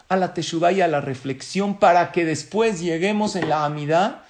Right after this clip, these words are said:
y pidamos en momentos que hay que pedir. ¿En qué momentos hay que pedir? En Rosh Hashanah, en Kippur. Cuando se abre el Ejal, cuando uno dice, "Amén, Yeh Shemeh Rabbah", puede pedirle algo a Hashem. Cuando hay Birkat Kohanim, hay momentos para pedir. Generalmente en los Bate Kenesiot dicen, "Aquí es bueno para pedir".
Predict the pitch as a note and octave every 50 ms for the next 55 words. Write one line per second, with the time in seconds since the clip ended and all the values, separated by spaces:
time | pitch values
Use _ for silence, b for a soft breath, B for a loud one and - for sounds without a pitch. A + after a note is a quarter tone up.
0 | B B B B - C#3+ - - C#3 C#3+ D3+ F3 G3 G3 F3+ D#3 C3+ - C3 C#3+
1 | C#3 C#3+ D#3 F3 F#3 F#3 G3 F#3 - F#3 E3+ E3+ F3+ D#3 F#3 G3+ A#3 A3+ F#3 E3
2 | E3 G3+ G3 G3+ G#3 G3 F#3+ F#3 F3 E3 E3+ D#3 D3+ D#3 D3 D3 C#3+ D3 C#3+ C#3+
3 | C#3 C3+ B2+ C#3+ E3 D#3 - E3 D3 - C#3 C3 C#3 D3+ E3 E3 D#3+ C#3+ B2+ C3+
4 | B2 - C#3+ B B B B B B B G3+ G3 F3 D3 - D3+ C#3+ D3 D3 D3+
5 | C#3+ C3 B2 B2 - - D#3 D#3 D#3+ D#3 D3+ D3+ D3 C#3+ C#3+ B B B B -
6 | E3+ E3+ F3 F3+ F3+ F#3 F#3 F3+ F3+ F3+ F3 F#3+ F3 E3 E3 E3+ E3+ F3 E3 E3+
7 | E3 E3 D#3+ - D#3+ D3+ D#3 E3 E3 D#3 D3 C#3 B2+ D3 D#3 F#3 F#3 - D#3+ E3+
8 | E3 E3 E3 D#3+ D3+ C#3+ F3 - D#3+ E3 D#3+ E3 E3 D3 D3+ C3+ A#2+ - D3 D#3
9 | E3+ F3 E3+ D#3+ C#3+ C#3+ B B B B B B B B B B - D#3+ D#3 D3+
10 | D#3 D#3+ E3+ D#3 F3 D#3 C#3+ - F3+ F3+ F3 - - E3+ D3+ C#3+ C#3+ D#3+ F3+ G3+
11 | G#3 G#3 G3 F3+ - - - G#3 G#3+ A3 A3+ G#3+ G#3 A3+ A3+ G#3 G#3+ G3+ - -
12 | D#3+ C#3+ C#3 - D3 C#3+ D3 C#3 A#2 - - _ _ _ _ _ _ _ _ _
13 | _ _ _ - - - D3 C3 C3+ D3 F3+ G3+ G3+ G3+ G3 F#3+ G3+ F3 D3+ C#3
14 | C#3+ C#3+ C3+ D3 F3 E3+ F3+ D#3 C3+ C#3+ D3+ D#3 E3 D3+ D3 F#3 G3 F#3 - C#3+
15 | C3+ B2 A#2+ - F3+ F#3+ F#3+ E3 F#3 F#3+ F#3 D#3 D3+ C#3 D#3 D3+ D#3 D#3+ D3+ C3+